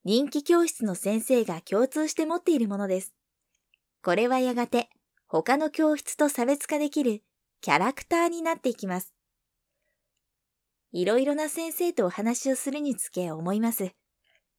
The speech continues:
技術をきちんと教えることはもちろん大切ですが、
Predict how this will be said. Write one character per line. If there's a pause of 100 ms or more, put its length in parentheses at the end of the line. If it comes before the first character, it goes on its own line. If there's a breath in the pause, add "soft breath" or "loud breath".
(280)
技
術
を
き
ち
ん
と
教
え
る
こ
と
は
も
ち
ろ
ん
大
切
で
す
が、